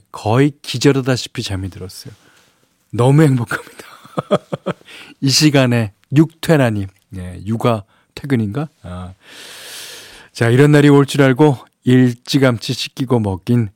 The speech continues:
저 자신을 완전 칭찬합니다. <laughs> 예, 그렇습니다. 그러니까 이제, 아, 이게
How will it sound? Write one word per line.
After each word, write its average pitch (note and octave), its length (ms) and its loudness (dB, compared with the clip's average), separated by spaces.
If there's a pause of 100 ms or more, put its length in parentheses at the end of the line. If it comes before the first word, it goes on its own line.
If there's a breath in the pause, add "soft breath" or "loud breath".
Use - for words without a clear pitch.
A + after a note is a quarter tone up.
(140)
저 B2+ 300 2
자신을 G2 540 -6
완전 C#3+ 600 0
칭찬합니다. - 880 -8 (320)
<laughs> - 1040 -10
예, G#2 220 -2
그렇습니다. G#2 400 -10 (260 loud breath)
그러니까 G3+ 180 2
이제, F#3+ 240 2 (400)
아, C3+ 560 -2
이게 D3+ 520 2